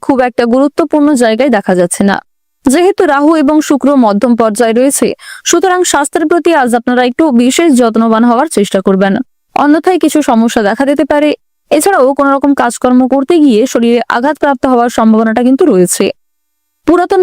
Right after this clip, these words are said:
রোগী যারা রয়েছেন, তারা সাবধানে থাকবেন। নিজের পাশাপাশি আপন মানুষদের যতটা সম্ভব খেয়াল রাখুন। চুরি ডাকাতির বিষয়ে অবশ্যই আজকে খুব গুরুত্বপূর্ণভাবে আপনাকে সতর্ক হয়ে চলতে হবে, অন্যথায় আপনার কিছু কাজকর্মের কারণে আপনারা সমস্যায় পড়ে যেতে পারেন।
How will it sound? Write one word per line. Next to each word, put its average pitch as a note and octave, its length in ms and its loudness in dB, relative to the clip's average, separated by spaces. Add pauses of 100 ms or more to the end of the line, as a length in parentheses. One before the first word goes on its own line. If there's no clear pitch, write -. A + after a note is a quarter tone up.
রোগী D#4 220 2
যারা D4 200 0
রয়েছেন, D4+ 360 0
তারা A3 220 0
সাবধানে B3 420 0
থাকবেন। C4+ 380 0 (400)
নিজের B3+ 260 2
পাশাপাশি D4+ 540 -2
আপন A#3 280 0
মানুষদের A#3+ 440 2
যতটা A3+ 300 0
সম্ভব A#3 420 0
খেয়াল F#3 240 0
রাখুন। G3 340 0 (720)
চুরি F4+ 280 2
ডাকাতির F#4+ 380 0
বিষয়ে E4 460 2
অবশ্যই D#4+ 500 0
আজকে C#4+ 260 -2 (120)
খুব D#4 120 2 (220)
গুরুত্বপূর্ণভাবে D#4+ 760 0
আপনাকে C4+ 300 0
সতর্ক A3 360 -2
হয়ে B3+ 200 2
চলতে A3 300 0
হবে, F#3+ 240 0 (520)
অন্যথায় D4+ 500 0 (180)
আপনার D#4 220 0
কিছু E4 240 0
কাজকর্মের C#4+ 560 -2
কারণে D4+ 300 2
আপনারা B3 240 -2
সমস্যায় G#3+ 480 -2
পড়ে A3 140 0
যেতে B3+ 220 0
পারেন। C#4 280 0